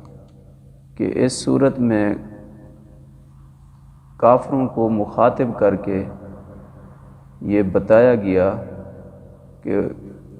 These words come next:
اے کافرو، جو عمل تم کرتے ہو، تمہارے عمل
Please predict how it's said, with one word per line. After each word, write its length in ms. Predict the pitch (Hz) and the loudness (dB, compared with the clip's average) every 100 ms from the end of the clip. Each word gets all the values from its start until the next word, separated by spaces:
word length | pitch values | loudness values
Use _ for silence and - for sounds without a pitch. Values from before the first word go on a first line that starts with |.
| - | 0
اے 200 | 110 113 | 4 4
کافرو، 680 | - 117 117 - 98 107 - - - - - - - - - - - | 6 4 4 0 0 0 -2 -8 -16 -16 -20 -20 -20 -20 -20 -20 -14
جو 580 | 104 101 127 143 143 - | -8 0 4 6 6 4
عمل 300 | 113 123 131 110 | 2 4 2 2
تم 200 | 123 135 | 0 0
کرتے 380 | 123 120 113 123 | 0 -2 -2 -4
ہو، 360 | 110 98 101 101 - - - - - - - - - - - - - - - | -2 -2 -2 -2 -6 -16 -18 -20 -20 -20 -20 -20 -20 -20 -20 -20 -20 -20 -14
تمہارے 560 | - 107 110 120 120 117 | -6 0 4 6 8 6
عمل 380 | 110 110 117 120 | 4 0 0 -2